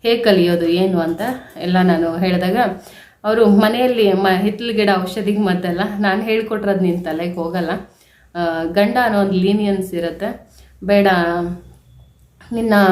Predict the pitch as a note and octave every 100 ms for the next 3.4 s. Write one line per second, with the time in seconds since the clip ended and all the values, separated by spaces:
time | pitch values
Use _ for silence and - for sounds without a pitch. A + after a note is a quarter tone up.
0 | F#3 F3+ - C#4+ C4 B3 G#3 F3+ F3 F#3
1 | F3+ F3 F3 F#3+ G3 F#3+ F3+ F3 F#3 A#3
2 | B3 C4+ A3+ G3+ F#3 F3+ F3+ F3 D#3+ E3
3 | D#3+ D#3 E3+